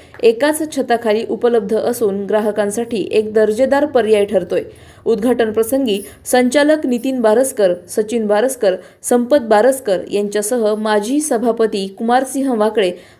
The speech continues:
माजी सभागृह नेते रवींद्र बारसकर, माजी नगरसेवक डॉक्टर सागर बोरुडे, बाळासाहेब पवार यांची उपस्थिती उल्लेखनीय ठरली.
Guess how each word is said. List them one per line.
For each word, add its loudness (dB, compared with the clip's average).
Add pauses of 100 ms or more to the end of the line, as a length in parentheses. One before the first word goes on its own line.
माजी 0
सभागृह 2
नेते -2 (920)
रवींद्र 4
बारसकर, 2 (160)
माजी 0
नगरसेवक 2
डॉक्टर -2
सागर 0
बोरुडे, 2
बाळासाहेब -2
पवार 0 (260)
यांची 2
उपस्थिती -2
उल्लेखनीय 2
ठरली. -2